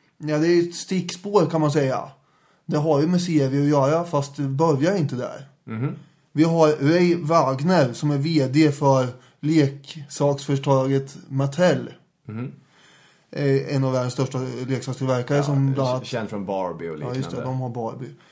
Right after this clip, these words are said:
Speaker 1: Och, eh, i slutet på sjuttiotalet så nobbar Wagner erbjudandet om att göra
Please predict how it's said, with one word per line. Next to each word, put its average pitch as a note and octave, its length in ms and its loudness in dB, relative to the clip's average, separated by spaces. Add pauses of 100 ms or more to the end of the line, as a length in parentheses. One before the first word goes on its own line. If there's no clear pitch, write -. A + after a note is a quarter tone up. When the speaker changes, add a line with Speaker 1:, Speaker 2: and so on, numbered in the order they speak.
(420)
Speaker 1:
Och, C3+ 400 -4
eh, C3+ 400 2 (400)
i D3+ 160 -2
slutet D3+ 280 2
på D#3 120 2
sjuttiotalet D3+ 480 2
så D#3+ 280 -2
nobbar E3 460 4
Wagner C3+ 760 4
erbjudandet C3 600 0
om C3 260 -4
att C3 240 -6
göra B2+ 440 2